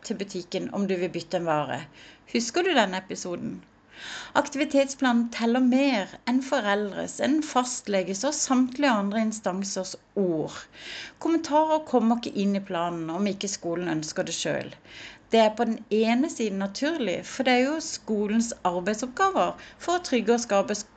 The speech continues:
gode skolemiljø som skal inn i planen. Samtidig er det en hake ved ordningen at hverken foreldre eller helse kommer til uttrykk,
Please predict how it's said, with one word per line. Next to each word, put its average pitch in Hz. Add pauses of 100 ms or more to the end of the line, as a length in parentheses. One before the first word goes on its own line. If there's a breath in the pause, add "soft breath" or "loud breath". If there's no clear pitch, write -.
(140)
gode 190
skolemiljø 180
som 208 (180)
skal -
inn 254
i 349
planen. 143 (480 loud breath)
Samtidig 285 (160)
er 233
det 254
en 381
hake 196
ved 190
ordningen 170
at - (140)
hverken 208
foreldre 185
eller 202
helse 165
kommer 175
til 151
uttrykk, 156